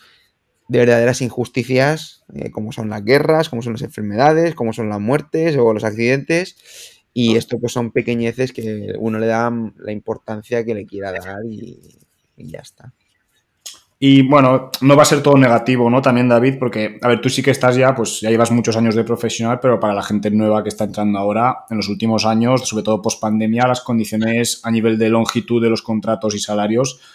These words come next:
Speaker 2: poco a poco están mejorando. O sea, estos,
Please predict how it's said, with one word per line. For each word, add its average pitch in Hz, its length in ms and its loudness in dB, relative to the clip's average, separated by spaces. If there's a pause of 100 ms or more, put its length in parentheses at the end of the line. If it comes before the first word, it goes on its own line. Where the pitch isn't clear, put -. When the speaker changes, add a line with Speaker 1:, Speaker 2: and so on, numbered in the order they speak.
(220)
Speaker 2:
poco 110 240 2
a 104 80 0
poco 107 200 -2
están 117 240 -2
mejorando. 98 500 -4
O - 160 -20
sea, 92 180 -8
estos, - 440 -6